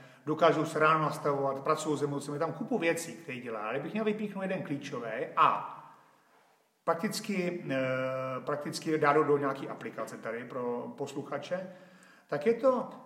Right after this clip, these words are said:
práce s koncentrací v tréninku. To znamená, jak trénujete, tak budete soutěžit. To znamená, v tom tréninku dokážu vyhodnotit ztrátu koncentrace, to je cokoliv, co řešíte z minulosti, v budoucnosti, nebo vracíte se ke kvalitě výstřelu.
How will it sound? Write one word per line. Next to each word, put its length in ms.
práce 340
s 80
koncentrací 800
v 360
tréninku. 520
To 120
znamená, 480
jak 220
trénujete, 520
tak 260
budete 360
soutěžit. 540
To 80
znamená, 180
v 60
tom 200
tréninku 840
dokážu 460
vyhodnotit 400
ztrátu 340
koncentrace, 720
to 120
je 60
cokoliv, 440
co 120
řešíte 540
z 60
minulosti, 500
v 40
budoucnosti, 960
nebo 100
vracíte 380
se 140
ke 120
kvalitě 360
výstřelu. 720